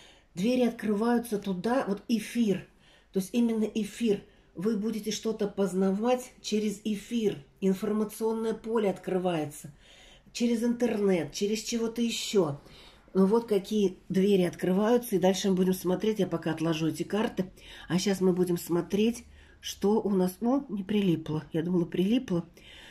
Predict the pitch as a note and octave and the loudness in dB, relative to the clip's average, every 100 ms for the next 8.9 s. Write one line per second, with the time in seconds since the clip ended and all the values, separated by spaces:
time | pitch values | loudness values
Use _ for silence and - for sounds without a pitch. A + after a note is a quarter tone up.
0 | - - A#3+ A#3+ C4+ B3+ A#3 D3 C3 - | -18 -2 2 2 2 0 0 -4 -6 -8
1 | _ D#3+ F3+ F#3+ D#3+ C#3+ D#3+ D#3+ D3 C3 | _ -2 6 6 6 0 0 2 2 0
2 | C3+ - - A3+ C4+ G#3 A3 D#3 C#3 - | -2 -10 -2 2 4 4 4 2 0 -6
3 | - - - _ _ _ _ _ _ _ | -18 -20 -20 _ _ _ _ _ _ _
4 | _ _ - _ _ _ _ _ _ _ | _ _ -20 _ _ _ _ _ _ _
5 | C#3+ C#3 D3 C#3+ C#3+ D3 D3+ C#3+ C#3+ C3+ | -8 -8 -8 -8 -8 -8 -8 -8 -6 -8
6 | - F3+ A3+ G#3 D#3 C#3+ - _ _ _ | -8 -6 -6 -6 -8 -12 -18 _ _ _
7 | - _ _ _ _ _ - C3+ C#3+ D3 | -20 _ _ _ _ _ -18 -16 -12 -12
8 | D3+ D3+ D#3 - - C#3+ C3+ C3 B2 | -12 -12 -10 -10 -8 -6 -4 -6 -10